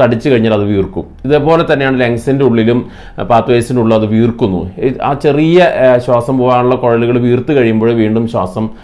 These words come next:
ആ, അതിൻ്റെ ഉള്ളിലൂടെ ശ്വാസം എടുക്കാനായിട്ട് നമുക്ക് സാധിക്കുന്നില്ല എന്നുള്ളതാണ്. അപ്പോൾ അവിടെ വീർക്കുകയാണ് സംഭവം. മറ്റിടത്ത് കഫം വന്ന്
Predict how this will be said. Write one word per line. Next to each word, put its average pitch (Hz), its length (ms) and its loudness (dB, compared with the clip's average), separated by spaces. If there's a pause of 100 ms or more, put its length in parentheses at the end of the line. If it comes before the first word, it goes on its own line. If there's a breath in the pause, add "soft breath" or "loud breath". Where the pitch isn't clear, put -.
(240 loud breath)
ആ, - 100 -2
അതിൻ്റെ 113 180 2
ഉള്ളിലൂടെ 110 520 -2
ശ്വാസം 117 360 -2
എടുക്കാനായിട്ട് 113 420 0
നമുക്ക് 98 200 -4
സാധിക്കുന്നില്ല 113 600 0
എന്നുള്ളതാണ്. 78 400 -6 (640 loud breath)
അപ്പോൾ 147 140 0
അവിടെ 160 140 4
വീർക്കുകയാണ് 156 580 4
സംഭവം. 98 260 -6
മറ്റിടത്ത് 131 380 -2
കഫം 139 300 0
വന്ന് 160 200 0